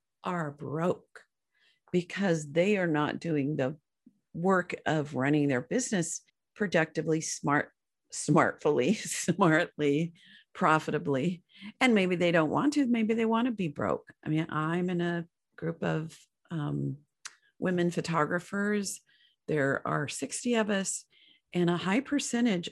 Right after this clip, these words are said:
are doing the most incredible work. Like, it's so humbling when I see it on our private website. And they're doing it for fun.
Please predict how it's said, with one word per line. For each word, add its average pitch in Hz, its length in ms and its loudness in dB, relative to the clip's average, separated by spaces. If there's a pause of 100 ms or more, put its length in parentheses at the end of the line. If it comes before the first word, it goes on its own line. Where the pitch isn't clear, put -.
are 196 120 -2
doing 185 320 0
the 180 60 2
most 170 320 0
incredible 185 600 -4
work. 151 300 -2 (100)
Like, 139 340 -6 (640)
it's 165 180 0
so 196 220 0
humbling 170 460 2
when 139 160 0
I 127 100 0
see 143 260 0
it 131 100 0
on 127 160 -2
our 127 180 -6 (260)
private 127 560 -2 (380)
website. 156 640 -2 (760)
And 214 180 4
they're 233 120 2
doing 202 300 0
it 214 140 0
for 202 200 -8
fun. 180 420 -4